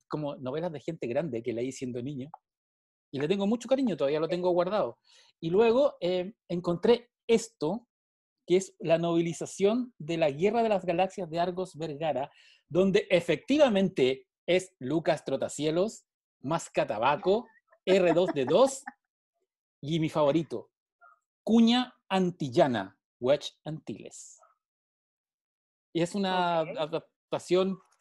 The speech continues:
Speaker 1: de la época que lo compré usado en, en Ciudad de México, hace, hace tres años, cuando estuve en Ciudad de México, cuando nos conocimos, Viridiana.
Speaker 2: Ah,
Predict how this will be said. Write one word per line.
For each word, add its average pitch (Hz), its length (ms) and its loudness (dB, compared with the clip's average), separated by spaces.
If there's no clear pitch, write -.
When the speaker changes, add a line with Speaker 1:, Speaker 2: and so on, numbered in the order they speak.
Speaker 1:
de 139 220 -4
la 160 140 2
época 214 760 0
que 139 80 -6
lo 151 120 -4
compré 151 760 -6
usado 170 720 -2
en, 156 360 -12
en 165 140 -6
Ciudad 180 180 0
de 185 60 0
México, 151 400 -10
hace, 160 300 -6
hace 143 220 -8
tres 175 260 -6
años, 190 240 -8
cuando 156 220 -10
estuve 175 220 -10
en 170 60 -12
Ciudad 175 180 -6
de 175 60 -6
México, 175 160 -14
cuando 165 180 0
nos 160 120 -2
conocimos, 156 440 -8
Viridiana. 415 320 -6
Speaker 2:
Ah, - 60 -16